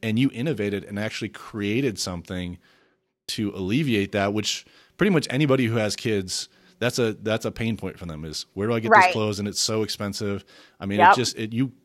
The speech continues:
Speaker 1: you essentially created something from that discomfort. And that discomfort, had you not kind of pushed out to, um, continue to grow it, to take that leap of faith, to go beyond,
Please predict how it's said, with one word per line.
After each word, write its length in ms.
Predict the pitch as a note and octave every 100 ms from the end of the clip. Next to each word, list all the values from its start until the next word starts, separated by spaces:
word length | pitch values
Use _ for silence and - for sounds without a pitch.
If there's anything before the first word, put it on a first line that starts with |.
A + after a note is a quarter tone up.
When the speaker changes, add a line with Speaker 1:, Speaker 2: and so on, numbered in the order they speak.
| _
Speaker 1:
you 180 | - A2+
essentially 500 | F2 G#2 B2+ C#3+ C3
created 560 | G#2+ - B2 A#2 C3 A#2+
something 380 | - G#2+ B2 A2+
from 220 | - A2+
that 140 | A2+
discomfort. 540 | A2 G2+ C3+ C#3+ E2+ - - - -
And 100 | C#3+
that 120 | E3+
discomfort, 560 | F#3 - F3+ F#3 G#3+ D3
had 200 | D#3 D#3
you 80 | E3
not 300 | D#3+ D#3+ - - _
kind 180 | - B2+
of 100 | -
pushed 280 | D3 D3 -
out 320 | C#3 D3 C#3+
to, 380 | - A#2+ A2+ G2+ - - - _ G#2
um, 400 | G2+ G2 F#2 F#2
continue 440 | - G#2+ - D3 D3
to 80 | C3
grow 240 | A#2+ B2+
it, 80 | G#2+
to 120 | G#2+
take 280 | F#2+ C#3+ C#3+
that 140 | B2+
leap 160 | B2+ B2
of 100 | A2
faith, 240 | B2+ A#2+
to 80 | A#2
go 180 | G#2+ A2+
beyond, 540 | B2+ A#2+ A#2+ A#2 A#2